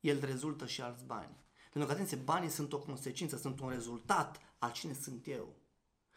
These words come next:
Asta înseamnă că dacă eu îmi permit mie să devin, voi rezulta bani mai mulți.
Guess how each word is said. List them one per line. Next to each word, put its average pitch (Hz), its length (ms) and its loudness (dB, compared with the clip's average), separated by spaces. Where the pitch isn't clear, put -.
Asta 190 180 6
înseamnă 190 280 4
că 175 80 2
dacă 170 380 6
eu 185 320 12
îmi 190 200 6
permit 175 680 8
mie 170 400 8
să - 220 2
devin, 135 720 2
voi 143 240 10
rezulta 131 760 4
bani 113 240 4
mai 110 120 -6
mulți. - 540 -6